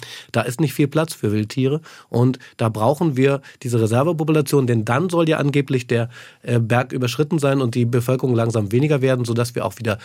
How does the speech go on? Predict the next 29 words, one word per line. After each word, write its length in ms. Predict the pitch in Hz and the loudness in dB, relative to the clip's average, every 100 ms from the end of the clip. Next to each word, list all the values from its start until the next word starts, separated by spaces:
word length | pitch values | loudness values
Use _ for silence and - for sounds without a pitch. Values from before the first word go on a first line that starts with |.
| - - _ | -14 -20 _
Rückzugsgebiete 920 | - 156 - 165 - - 123 147 147 | 0 0 0 -4 -4 -2 0 0 0
für 220 | 123 180 | 0 0
Tiere 280 | 190 180 151 | 0 0 0
finden. 380 | 143 151 143 151 143 - | 0 0 2 0 -2 -8
Und 120 | - 117 | -6 0
vielleicht 300 | 123 135 165 | 2 2 0
brauchen 260 | 160 196 | -2 0
wir 80 | 185 | 0
dann 180 | 156 156 | 2 2
in 100 | 143 | 0
zweihundert, 420 | - 131 151 143 | 0 2 2 0
dreihundert 480 | 120 120 143 135 120 | 0 0 0 0 0
Jahren 300 | 107 120 139 | 0 0 -2
keine 280 | - 180 214 | -4 -4 -4
Zoos 300 | - 110 - | -4 -6 -6
mehr. 160 | 95 | -8
Das 180 | - - | -8 -6
kann 140 | 120 | -4
ja 140 | 107 117 | -2 2
sein. 280 | 151 139 - - - | 2 0 -6 -18 -20
Aber 200 | - 95 | -14 -6
heute 220 | 90 156 175 | 0 2 2
brauchen 300 | 135 135 135 | 0 0 0
wir 80 | |
sie 120 | 123 123 | 0 2
denn 180 | 110 | 0
mehr 180 | 107 110 | 0 0
denn 140 | 117 107 | -2 -4
je. 180 | 95 | -6